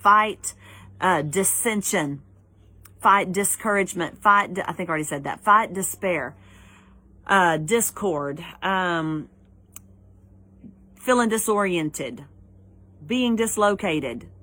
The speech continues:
I know, I know you guys have felt those. That is the attack of the enemy, but it is time for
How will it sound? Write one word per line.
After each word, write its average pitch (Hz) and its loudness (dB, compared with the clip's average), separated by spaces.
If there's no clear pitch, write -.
I 240 4
know, 247 0
I 247 0
know 240 2
you 226 0
guys 202 -2
have 185 -6
felt 185 -6
those. 151 -6
That 214 2
is 208 -4
the 202 0
attack 190 -2
of 190 -4
the 185 -4
enemy, 170 -4
but 156 -10
it 233 6
is 156 -6
time 208 -4
for 165 -6